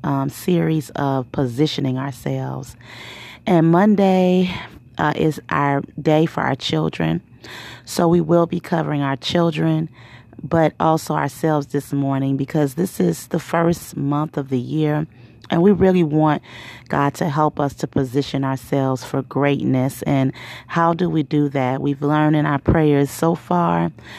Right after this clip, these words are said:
that we do it by being obedient to the voice of God. And we do this by being courageous and brave. Amen. And so this morning we're gonna be praying that we will position ourselves to resist, resist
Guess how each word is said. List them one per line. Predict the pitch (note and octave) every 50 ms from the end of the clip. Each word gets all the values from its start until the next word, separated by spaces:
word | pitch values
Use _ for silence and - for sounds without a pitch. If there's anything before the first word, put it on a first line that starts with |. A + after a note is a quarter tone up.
| - - - -
that | - - E3
we | D#3 D3+
do | C#3 B2+ - E3 E3 E3
it | E3 D#3+ D#3
by | - D#3+ F3 E3
being | C#3+ C3 C#3 D3+ D3 D3 C#3+
obedient | C#3+ C3+ B2+ D3+ D#3 D#3+ D3 D3+ D3+ D3 C#3
to | - D#3
the | D3 C#3+
voice | B2+ - C#3+ D3 D3 C#3+ - -
of | D3+ C3 B2
God. | - D3 C#3 C3+ C3 B2+ B2+ C3 - - - - - - - - -
And | E3+ D#3 C#3+
we | D3+ D3
do | C3+ A#2 D#3+ D#3+ E3 E3
this | D3+ D#3+ D3 C#3 C3 - -
by | C#3+ D3+ C#3+ C3+
being | C3+ C3 C#3+ C#3+ C#3 C3+ C3
courageous | - - C#3 C3+ C3 C3 C3+ C#3+ D3 D3 D#3+ E3+ - - F3+ F3 E3+ - - -
and | - C#3+ C3 B2+
brave. | A#2 C3+ C3 C#3 D3 D3+ D3 C#3+ C3+ B2+ A#2+ A#2 A2 G#2+ - - - - - - - - - - - - - - -
Amen. | - D#3 C3+ C3+ C#3+ D3 D3 D3 D3 C#3+ C#3 C#3
And | C3+ C3
so | - - D#3 D3 C#3 C3+
this | C3 C#3+ C#3+ C#3 - -
morning | D#3+ D#3+ E3 E3+ E3+ D#3+
we're | D#3 D3
gonna | D3+ D3 C#3+
be | C#3 C#3
praying | C3 - - - E3 E3 D#3 D3+ D#3 D3+ D3+
that | C#3+ C#3+ C#3 C3+ - - - - - - - -
we | E3+
will | E3 D3
position | - - D3+ C3 B2 D#3 E3+ - - F3 E3+
ourselves | D#3 D3+ D3 - - D#3+ D3+ C#3+ -
to | - D3
resist, | D3+ D#3 C#3 B2 B2+ B2+ D3 G#3 A3 F#3 E3 D3 - - - - - - - - - - - - - - - - - - - -
resist | - D#3+ F#3 F#3 E3 C#3 C#3 F3+ G3+ F#3+ D#3 C3+ - -